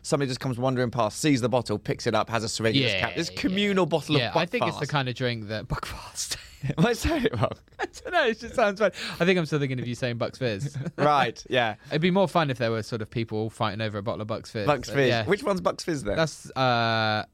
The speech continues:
Speaker 2: that's like, um, champagne and orange juice mixed together, isn't it?
Speaker 1: Right. Is it in the funny wide glasses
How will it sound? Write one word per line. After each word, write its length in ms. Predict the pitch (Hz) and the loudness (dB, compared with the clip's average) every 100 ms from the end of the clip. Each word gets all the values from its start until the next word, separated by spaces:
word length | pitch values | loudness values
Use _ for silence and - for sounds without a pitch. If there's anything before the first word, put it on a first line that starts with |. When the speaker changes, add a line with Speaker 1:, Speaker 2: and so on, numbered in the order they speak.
| _ | _
Speaker 2:
that's 200 | 123 131 147 | -8 0 2
like, 240 | 135 - | 2 2
um, 500 | 123 120 113 110 110 - _ - _ | 2 2 -2 -6 -8 -12 _ -20 _
champagne 420 | - 131 123 117 | -4 -2 0 -2
and 80 | 113 | 0
orange 240 | 120 113 - | -2 -4 -6
juice 180 | 95 | -10
mixed 200 | 104 95 | -10 -12
together, 280 | 107 101 101 | -8 -6 -6
isn't 220 | 107 104 | -6 -6
it? 100 | 95 | -6
Speaker 1:
Right. 380 | 123 139 143 139 | -2 2 4 4
Is 100 | - | 2
it 80 | 170 | 0
in 180 | 147 156 | 2 2
the 100 | 190 | 2
funny 260 | 190 202 196 | 2 0 0
wide 420 | 175 180 185 175 | 2 2 2 2
glasses 680 | 120 104 101 - - - | 0 0 -2 -10 -10 -14